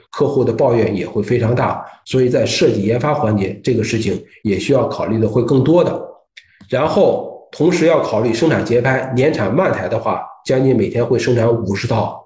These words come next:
五十台到六十台，这个节拍一定要考虑好。同时对于生产一致性，特别是生产的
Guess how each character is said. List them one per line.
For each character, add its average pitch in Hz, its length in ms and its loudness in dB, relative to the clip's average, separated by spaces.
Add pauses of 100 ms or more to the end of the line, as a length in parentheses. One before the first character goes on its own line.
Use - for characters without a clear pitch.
(140)
五 107 160 0
十 120 120 0
台 110 280 -2 (220)
到 123 140 2
六 156 220 4
十 - 60 -4
台， - 180 -8
这 135 100 0
个 107 80 0
节 - 200 0
拍 147 260 -2 (200)
一 104 80 -4
定 117 120 2
要 107 80 2
考 95 200 -2
虑 98 100 0
好。 - 340 -6 (300)
同 139 200 2
时 147 180 0
对 151 180 2
于 - 460 0
生 175 300 2
产 110 380 0
一 143 80 2
致 170 160 0
性， 147 460 0
特 147 180 -2
别 117 180 0
是 120 180 0
生 156 260 0
产 95 180 -4
的 127 340 -2